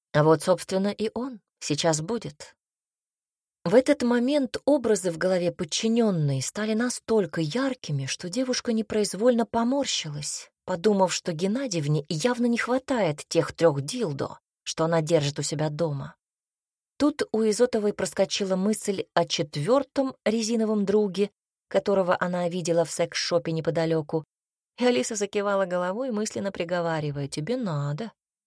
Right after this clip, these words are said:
надо". В этот момент в кабинет вошел весьма моложаво выглядящий мужчина. Даже и не скажешь, что слегка за сорок. В жизни он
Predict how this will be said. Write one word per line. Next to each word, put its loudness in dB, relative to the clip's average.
надо". -4
В 2
этот 4
момент 4
в -16
кабинет 0
вошел -2
весьма -2
моложаво 0
выглядящий -4
мужчина. -6
Даже 4
и 2
не 2
скажешь, -4
что 2
слегка 2
за 2
сорок. -8
В -4
жизни 0
он 2